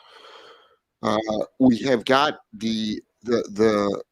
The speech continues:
public access course was supposed to, this pre-sale was supposed to end yesterday, I believe, or, um, the day before. But it's, Joelle just said, "Jeff, it's been extended." Maybe she's not finished with it. It's still, you can still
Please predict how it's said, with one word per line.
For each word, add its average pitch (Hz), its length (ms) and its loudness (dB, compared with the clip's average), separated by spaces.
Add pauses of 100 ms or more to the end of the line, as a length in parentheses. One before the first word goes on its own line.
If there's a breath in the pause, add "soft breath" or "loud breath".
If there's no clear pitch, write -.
(120)
public 175 260 2
access 151 360 0
course 110 360 2
was 104 140 -6
supposed 113 380 2
to, 101 200 4 (240)
this - 400 -8
pre-sale 156 400 -2
was 113 100 2
supposed - 200 -6
to - 160 -8
end 107 280 -2
yesterday, 101 720 -4
I 180 80 0
believe, 220 540 -2 (800)
or, 104 380 6 (220)
um, 95 460 -4 (260)
the 98 60 -6
day 110 160 0
before. 117 480 4 (480 loud breath)
But 120 100 2
it's, - 160 -4 (220)
Joelle 165 180 6
just 147 140 -6
said, 143 240 0
"Jeff, 151 240 0
it's - 140 -8
been 120 160 0
extended." 117 640 -2 (920)
Maybe 135 200 -12
she's 185 140 -8
not 175 200 -6
finished 117 300 -10
with - 160 -8
it. - 80 -8 (520)
It's - 140 -12
still, 208 180 -8
you 156 140 -6
can 170 100 2
still 185 320 0